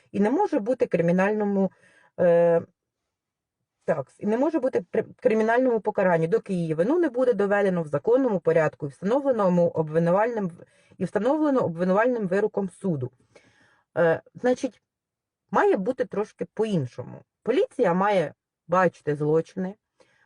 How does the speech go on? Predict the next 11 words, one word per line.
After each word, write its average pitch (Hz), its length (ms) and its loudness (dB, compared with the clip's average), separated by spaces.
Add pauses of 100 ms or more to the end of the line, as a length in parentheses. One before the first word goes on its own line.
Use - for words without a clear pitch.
має 320 220 0
передавати 175 600 0
їх 160 200 -4
до 165 140 0
прокуратури, 240 760 -2
прокуратура 165 600 -2
має 165 260 0
контролювати, 196 800 -2
суд 208 240 -16
має 190 280 -2
судити. 156 600 -4